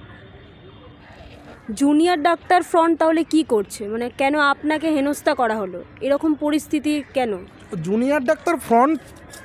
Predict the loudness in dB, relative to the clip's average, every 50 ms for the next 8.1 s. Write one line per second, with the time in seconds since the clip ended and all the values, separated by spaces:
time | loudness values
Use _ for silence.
0 | -20 -20 -20 -20 -12 0 2 4 4 6 4 4 2 2 2 2 4 4 4 4
1 | 2 2 -2 0 -2 -2 -2 0 0 0 2 2 0 2 2 0 0 0 -2 -2
2 | 0 2 2 2 0 0 0 2 2 2 4 4 4 4 4 6 4 4 2 -2
3 | -6 -14 -20 -20 -20 -20 -20 -20 -14 -4 -2 0 2 4 6 6 6 6 4 4
4 | 4 4 4 4 2 0 0 2 4 6 6 6 4 2 2 2 2 4 4 2
5 | 2 2 2 2 2 2 0 0 0 -2 -2 -2 0 0 2 2 4 4 4 4
6 | 2 2 2 2 2 2 2 0 -4 -6 -8 -14 -20 -20 -16 -4 2 2 4 4
7 | 4 4 4 2 2 2 4 4 4 4 4 4 4 4 2 2 2 4 2 4
8 | 2 -2